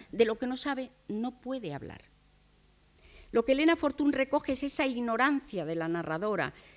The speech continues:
en algunos aspectos y sus esfuerzos por paliarla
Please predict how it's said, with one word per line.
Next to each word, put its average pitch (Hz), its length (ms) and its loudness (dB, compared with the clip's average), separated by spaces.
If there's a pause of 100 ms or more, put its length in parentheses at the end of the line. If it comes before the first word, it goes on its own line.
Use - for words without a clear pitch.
en 160 160 2
algunos 185 400 0
aspectos 175 640 -8 (640)
y 226 120 -2
sus 269 240 0
esfuerzos 330 600 2
por - 340 -2
paliarla 226 600 2